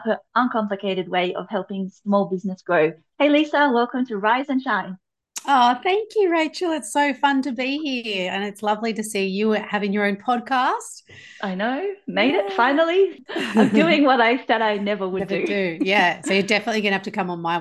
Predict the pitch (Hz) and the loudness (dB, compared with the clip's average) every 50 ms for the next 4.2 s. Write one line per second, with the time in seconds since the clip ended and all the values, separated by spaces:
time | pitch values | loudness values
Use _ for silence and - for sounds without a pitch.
0 | 165 - - 165 170 175 170 - 175 165 151 - 160 151 151 - - - 180 - | -4 -6 -8 -4 -2 -2 -2 -2 -6 -8 -6 -6 -6 -6 -6 -8 -10 -10 -10 -10
1 | 190 - _ _ _ _ _ _ - 175 175 156 - - - - - - 202 190 | -12 -14 _ _ _ _ _ _ -10 -8 -8 -8 -8 -12 -20 -20 -14 -10 -8 -8
2 | 190 - - 165 170 190 - - 185 185 - - - - - - 180 185 175 190 | -8 -8 -8 -6 -6 -6 -6 -8 -10 -8 -4 -4 -4 -4 -6 -4 0 2 2 2
3 | 185 190 185 170 175 175 - - 190 185 185 175 175 170 180 196 208 208 220 202 | 2 0 0 0 0 0 0 0 -2 -2 -2 -4 -4 -2 0 0 0 0 0 2
4 | 226 320 349 | 2 2 0